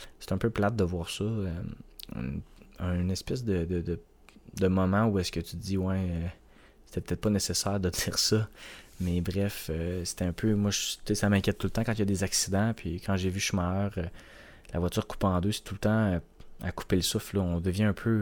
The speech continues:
mal, mal à l'aise de voir ça, mais aussitôt qu'ils se mettent à bouger puis qu'ils disent que tout va bien, euh, on est content d'entendre ça, mais c'est quand même tout le temps spectaculaire. Puis là, de la, de voir les voitures se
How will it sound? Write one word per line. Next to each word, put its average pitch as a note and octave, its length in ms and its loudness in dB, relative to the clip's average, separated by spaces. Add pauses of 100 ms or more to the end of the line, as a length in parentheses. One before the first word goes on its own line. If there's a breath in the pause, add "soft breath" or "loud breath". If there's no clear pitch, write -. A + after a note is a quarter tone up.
(120)
mal, G2 600 2
mal G2+ 240 4
à G2 80 6
l'aise G2+ 240 4
de G2 80 2
voir F#2 240 0
ça, - 160 -6
mais C3 120 0
aussitôt - 260 -4
qu'ils - 140 -4
se - 100 2
mettent G#2 140 2
à F#2 80 4
bouger F#2+ 260 2
puis - 140 -8
qu'ils - 160 -8
disent G2 200 0
que - 120 -6
tout - 220 -10
va F#2+ 120 4
bien, F#2 240 -2 (640 loud breath)
euh, D2+ 180 -4
on E2 80 0
est F2 80 0
content F#2 280 -4
d'entendre F2 340 -2
ça, G2 160 -2
mais G2+ 100 0
c'est - 160 -4
quand F#2 80 2
même G2 140 2
tout - 80 -10
le - 60 -14
temps G#2 120 0
spectaculaire. G2 680 0
Puis - 100 -4
là, G2+ 60 4
de G#2+ 60 2
la, F#2 220 8
de G2 120 4
voir G#2+ 220 4
les A#2 60 8
voitures G2 360 2
se - 100 0